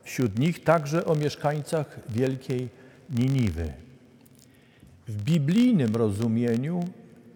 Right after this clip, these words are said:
poganie też byli ludźmi religijnymi. Tyle tylko, że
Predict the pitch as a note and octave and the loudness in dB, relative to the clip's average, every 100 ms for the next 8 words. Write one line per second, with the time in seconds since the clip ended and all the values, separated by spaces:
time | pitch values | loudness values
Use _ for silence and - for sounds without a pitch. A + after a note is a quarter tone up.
0 | - - C3 A#2+ D3 F3+ G3 G3+ - B3+ | -14 -2 0 4 2 4 0 0 0 0
1 | - - F#2 B2+ B2 B2 - - C#3+ A#2 | 0 -8 -2 0 0 -2 -6 -10 -4 0
2 | C3+ - B2+ A2+ - A#2 B2 A2 G#2 G#2 | 0 0 -2 -2 -2 2 4 2 -2 0
3 | G#2 G2 E2+ D#2+ D#2+ - - - - - | 2 2 0 -4 -8 -16 -20 -20 -20 -20
4 | - - - - _ _ _ - F3 G#3 | -20 -20 -20 -20 _ _ _ -2 2 2
5 | - F3+ - E3 D#3+ E3 | 2 -2 0 2 4 2